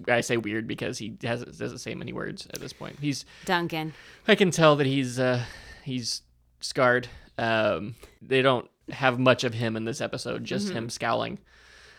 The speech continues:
Speaker 1: Um, and then crazy dude.
Speaker 2: Logan.
Speaker 1: Um, what's his name?
Speaker 2: Logan.
Speaker 1: Logan, yeah.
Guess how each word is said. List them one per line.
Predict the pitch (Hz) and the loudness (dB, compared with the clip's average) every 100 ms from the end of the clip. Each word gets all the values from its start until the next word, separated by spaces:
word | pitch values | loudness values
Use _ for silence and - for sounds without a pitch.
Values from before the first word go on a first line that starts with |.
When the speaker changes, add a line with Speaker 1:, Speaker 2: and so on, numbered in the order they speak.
| _ _ | _ _
Speaker 1:
Um, | 123 117 113 110 110 120 - | 4 6 6 4 0 -4 -8
and | - 120 117 | -8 -4 0
then | 117 113 117 123 | 0 0 -4 -6
crazy | - 135 123 | -2 0 0
dude. | 123 127 127 120 - - - - | 2 2 2 -2 -14 -20 -16 -6
Speaker 2:
Logan. | 175 175 175 170 | -2 0 0 -4
Speaker 1:
Um, | - _ _ _ _ _ _ _ _ _ _ _ | -8 _ _ _ _ _ _ _ _ _ _ _
what's | 127 139 | -6 -4
his | 139 | -4
name? | 147 147 - _ | -4 -6 -10 _
Speaker 2:
Logan. | - 320 294 339 330 | -4 -2 -2 -6 -8
Speaker 1:
Logan, | 131 127 127 127 123 | -2 0 0 -2 -6
yeah. | 107 107 | -4 -2